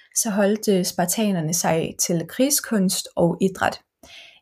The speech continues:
I Sparta levede mændene nemlig deres liv som soldater, øhm,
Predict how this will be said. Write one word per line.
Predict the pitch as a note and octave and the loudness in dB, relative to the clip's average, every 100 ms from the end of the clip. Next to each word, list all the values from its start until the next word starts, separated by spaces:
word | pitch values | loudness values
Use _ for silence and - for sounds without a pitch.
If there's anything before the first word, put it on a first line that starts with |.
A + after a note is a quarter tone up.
| - | -2
I | |
Sparta | G#3 - F#3 A3 - A#3+ G#3+ | 0 4 4 4 4 2 2
levede | G3+ F#3+ F#3+ F#3+ | 4 4 4 2
mændene | F#3+ F#3 E3+ | 2 2 4
nemlig | E3+ E3+ F3+ | 4 2 2
deres | - F3 - | 0 0 2
liv | F#3+ F3+ | 2 2
som | - F3 | -2 -4
soldater, | - F3+ F3 A#3+ G#3 - G#3+ - - - _ _ - | -2 -4 0 4 4 2 0 -8 -20 -20 _ _ 0
øhm, | F#3 F3 | 4 4